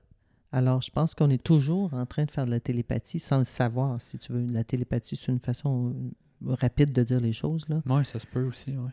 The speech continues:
Speaker 1: Tu sais, c'est comme
Speaker 2: Il y a
Speaker 1: l'inconscient se parle, puis là, on lui donne la place, puis plus on lui donne la place, plus c'est assez impressionnant de voir comment on est tous interreliés, puis comment on,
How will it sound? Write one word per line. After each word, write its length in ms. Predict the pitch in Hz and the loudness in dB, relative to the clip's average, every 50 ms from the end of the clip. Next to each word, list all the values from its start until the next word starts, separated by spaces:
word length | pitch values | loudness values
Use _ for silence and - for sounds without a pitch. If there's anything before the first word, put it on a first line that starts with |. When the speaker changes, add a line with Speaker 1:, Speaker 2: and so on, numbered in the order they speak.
| - _ | -10 _
Speaker 1:
Tu 60 | - - | -6 -4
sais, 80 | 143 | -4
c'est 180 | 139 - - 131 | -2 -2 -2 -2
comme 360 | - 135 127 131 131 127 123 - | 0 0 2 2 2 0 0 0
Speaker 2:
Il 80 | - 135 | 0 2
y 20 | |
a 40 | 131 | 4
Speaker 1:
l'inconscient 480 | 131 131 127 - 135 131 123 - 196 196 | 4 4 4 2 2 0 2 2 0 0
se 80 | - | 2
parle, 160 | - 220 220 | 2 0 0
puis 140 | 202 - 165 | 0 0 2
là, 100 | 165 185 | 4 6
on 20 | 202 | 6
lui 140 | 185 139 | 6 4
donne 320 | 120 123 139 160 185 196 180 | 4 4 4 6 6 4 2
la 120 | 147 127 | 0 -2
place, 260 | - - 160 175 170 - | -4 -4 -4 -4 -4 -6
puis 160 | - - 123 | -6 -8 -8
plus 580 | - _ - - - 185 185 202 214 220 220 208 | -8 _ -12 -8 -4 0 2 2 4 4 4 4
on 120 | 170 151 | 4 2
lui 100 | 143 135 | 2 0
donne 240 | 131 139 143 147 143 | 0 0 0 0 0
la 120 | 131 123 123 | -2 -2 -4
place, 420 | - - 147 165 185 185 - - - _ _ - | -4 -6 -4 -4 -4 -6 -8 -12 -20 _ _ -14
plus 440 | - - 170 160 170 185 196 196 | -10 -6 -4 -2 0 0 0 0
c'est 340 | 190 - - 131 127 - - - | -2 -4 -4 -4 -4 -4 -6 -6
assez 280 | - 135 - - - 220 | -6 -6 -4 0 2 2
impressionnant 580 | 214 - - 156 143 - - 143 139 151 160 | 2 2 0 -2 -2 -2 -4 -4 -2 -2 -2
de 80 | 151 127 | -2 -2
voir 300 | 117 123 131 135 139 147 - | -2 -2 -2 -2 -2 -4 -4
comment 360 | - 127 127 131 135 139 135 | -2 0 0 0 0 -2 -2
on 140 | - 139 131 | 0 2 2
est 140 | 127 123 - | 2 2 0
tous 280 | - 180 202 214 - - | 0 0 0 0 0 -2
interreliés, 640 | 143 127 - - 127 123 120 120 117 120 139 175 | -4 -2 -2 -2 0 0 0 0 -2 -2 -4 -4
puis 100 | - - | -6 -6
comment 280 | - - 135 151 160 165 - | -4 -2 -2 -2 -2 -2 -2
on, 320 | 143 131 127 123 123 - | -2 0 0 -2 -2 -4